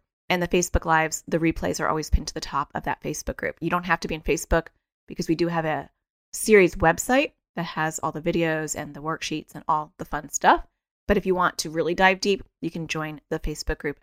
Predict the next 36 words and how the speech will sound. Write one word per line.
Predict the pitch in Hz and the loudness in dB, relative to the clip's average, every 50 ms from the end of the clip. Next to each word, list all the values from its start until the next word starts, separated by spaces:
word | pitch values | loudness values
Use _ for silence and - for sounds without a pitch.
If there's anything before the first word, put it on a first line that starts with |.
| _ | _
as | - 143 - - | -8 -6 -2 0
well. | - 160 - - 156 170 _ - | 2 2 2 0 -2 -8 _ -10
And | - 151 | -6 -4
that | 165 139 | -4 -2
won't | 170 190 190 - | -2 -2 -2 -2
open | 151 160 165 - - 185 - - | -2 -2 -2 -4 -8 -10 0 4
up | 196 196 - - - | 4 4 4 2 -2
until | 170 165 - - 170 | -6 -8 -10 -10 -10
the | - 165 | -10 -6
week | 156 165 160 - - - | -4 -4 -4 -2 -2 -4
of | 165 147 | -4 -4
the | 151 156 | -6 -8
series, | - - 147 151 147 147 147 - _ _ _ _ _ _ _ - | -4 0 0 2 2 0 -2 -8 _ _ _ _ _ _ _ 0
but | 175 160 - | 0 0 0
you | - - | 0 -6
can | - 156 | -12 -12
sign | - 143 147 151 | -10 -8 -6 -4
up | 226 - - | -4 0 2
now | 277 359 330 285 302 - _ _ _ _ _ _ - | 4 6 6 4 4 0 _ _ _ _ _ _ 4
at | 196 185 - | 4 4 4
A | - 165 170 | 2 0 0
T | - 185 | 0 0
parenting | - - 175 165 160 - 160 165 - | 2 2 2 2 0 -6 -12 -14 -12
survival | - - - 160 - 143 147 - 143 143 | -10 -8 -8 -4 -4 -4 -4 -4 -6 -8
series | - - - 131 - - 139 127 127 - _ _ _ - | -8 -8 -8 -6 -6 -4 -4 -6 -6 -10 _ _ _ -4
dot | 139 131 127 - | -2 -2 -2 -2
com. | - - - 135 135 - - - _ _ _ _ _ _ _ _ - | -2 0 2 2 2 0 -2 -10 _ _ _ _ _ _ _ _ 4
Okay, | 262 302 349 220 - - _ _ _ | 6 8 6 6 4 2 _ _ _
let's | - 165 165 175 226 - - - | -6 2 4 4 4 4 2 -4
jump | - - - 240 240 240 - | -4 0 0 0 0 0 0
in | - 220 247 311 415 480 508 - _ _ _ _ _ _ _ - | 0 2 2 2 0 -2 -6 -8 _ _ _ _ _ _ _ 0
and | 185 180 175 170 165 - - - _ _ _ _ _ _ - | 2 2 2 0 -2 -6 -10 -14 _ _ _ _ _ _ 2
talk | - - 156 - | 4 4 4 4
about | - 226 226 - | 4 4 4 4
executive | - 220 - 220 226 - - 302 - | 2 2 2 2 2 2 0 -2 -2
functioning. | - - - - - 311 - | -4 -6 -6 -6 -4 -4 -4